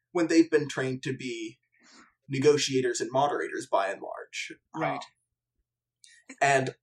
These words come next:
Speaker 1: a lot of the time they do a terrible job of being commanders.
Speaker 2: They really do. And, and you're right, the,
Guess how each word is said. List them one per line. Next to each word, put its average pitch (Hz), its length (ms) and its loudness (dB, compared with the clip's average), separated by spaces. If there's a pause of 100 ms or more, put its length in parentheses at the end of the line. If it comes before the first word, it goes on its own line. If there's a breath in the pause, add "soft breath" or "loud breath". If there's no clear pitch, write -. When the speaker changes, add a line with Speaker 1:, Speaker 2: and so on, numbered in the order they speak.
Speaker 1:
a - 60 0
lot 202 200 8
of 180 100 -4
the - 40 -6
time 147 160 8
they 131 100 6
do 139 160 0
a - 60 -4 (280)
terrible 160 500 4
job 131 340 2
of - 140 -12
being 131 280 -6
commanders. - 800 -8 (760 loud breath)
Speaker 2:
They 156 120 -4
really 147 240 -2
do. 147 240 -4 (260)
And, 175 220 0
and 208 120 4
you're 196 120 4
right, 175 200 4
the, 170 200 0